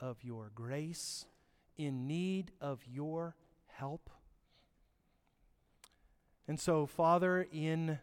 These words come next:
response to your word, we offer ourselves, firstly, with thanksgiving for your abundant love for us. Lord, we give thanks to you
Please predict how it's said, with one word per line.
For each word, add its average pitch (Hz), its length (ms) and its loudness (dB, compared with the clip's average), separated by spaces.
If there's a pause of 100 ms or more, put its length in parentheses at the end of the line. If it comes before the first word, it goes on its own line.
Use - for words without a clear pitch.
(480)
response 190 680 4
to 190 100 -4
your 151 180 0
word, 196 480 6
we 143 160 -6 (100)
offer 175 480 2
ourselves, 170 920 2 (240)
firstly, 202 640 4
with 160 200 0 (120)
thanksgiving 202 920 2
for 135 340 -2
your 185 520 2
abundant 156 760 -6 (100)
love 127 400 -4
for 135 200 -6
us. - 380 -12 (2000)
Lord, 180 220 6
we 170 160 2
give 190 500 4 (100)
thanks 196 440 4
to 180 120 -6
you 156 540 0